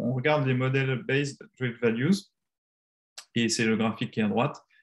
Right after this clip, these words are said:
Et ben, sur la base de ces modèles based drift values, on va sélectionner, euh, un sous-ensemble de features. Donc là, par exemple, on en sélectionne quatre. Après, donc,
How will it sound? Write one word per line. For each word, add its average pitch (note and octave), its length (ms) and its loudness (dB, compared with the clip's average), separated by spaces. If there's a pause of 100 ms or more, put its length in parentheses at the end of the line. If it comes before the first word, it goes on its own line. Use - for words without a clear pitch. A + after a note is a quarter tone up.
(140)
Et A2 80 -4
ben, A2 140 2
sur C3+ 220 0
la B2 100 4
base C3+ 200 2
de A#2+ 80 0
ces A#2+ 160 0
modèles A#2 320 2
based A2+ 200 -2
drift A2+ 160 -2
values, A2 240 0
on C#3+ 80 0
va A#2 80 0
sélectionner, A2+ 680 0
euh, G#2+ 160 2 (460)
un A2 100 -4
sous-ensemble A#2+ 540 0
de A2 80 0
features. - 340 -10 (180)
Donc - 120 -6
là, B2 80 2
par A2+ 140 2
exemple, B2 220 2
on A2+ 60 4
en A2 60 4
sélectionne G2 440 -4
quatre. - 440 -8 (540)
Après, C#3+ 560 0
donc, C3 520 0